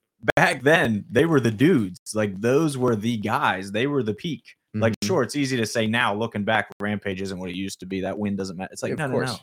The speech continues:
Speaker 1: That version of Rampage wasn't today's Rampage.
Speaker 2: Yeah.
Speaker 1: Like, people,
Speaker 2: Of course.
Speaker 1: yeah.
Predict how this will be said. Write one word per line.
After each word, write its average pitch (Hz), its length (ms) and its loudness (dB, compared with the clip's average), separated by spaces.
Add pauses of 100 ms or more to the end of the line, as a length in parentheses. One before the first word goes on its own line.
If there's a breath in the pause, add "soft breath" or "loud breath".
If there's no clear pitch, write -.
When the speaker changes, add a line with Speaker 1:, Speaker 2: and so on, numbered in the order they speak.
(140)
Speaker 1:
That 123 260 2
version 147 380 0
of 120 100 0
Rampage 120 420 -2
wasn't 117 400 -4 (300)
today's 123 340 2 (120)
Rampage. 95 420 -4
Speaker 2:
Yeah. 107 200 0
Speaker 1:
Like, 80 240 -10 (520)
people, 139 220 2
Speaker 2:
Of 101 80 -2
course. - 80 -16
Speaker 1:
yeah. 87 120 -8